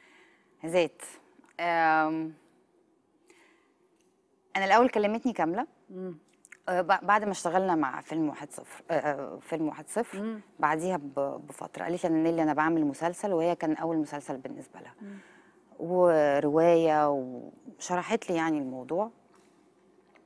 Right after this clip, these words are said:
Speaker 1: فأنا قلت لها: "آه طبعا يعني،
Speaker 2: مم.
Speaker 1: أتم-، أتمنى يعني".
Speaker 2: مم.
Speaker 1: مضيت وكده وكل الحاجات دي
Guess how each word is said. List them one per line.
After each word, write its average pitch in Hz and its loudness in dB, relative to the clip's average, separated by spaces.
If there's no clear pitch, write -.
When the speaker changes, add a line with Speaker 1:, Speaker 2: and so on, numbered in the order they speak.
Speaker 1:
فأنا 233 0
قلت 254 2
لها: 285 4
"آه - 4
طبعا 247 -2
يعني، 143 -4
Speaker 2:
مم. 196 -10
Speaker 1:
أتم-، - -6
أتمنى 214 4
يعني". 139 -6
Speaker 2:
مم. 202 -12
Speaker 1:
مضيت 214 6
وكده 233 4
وكل 220 2
الحاجات 220 0
دي 247 -4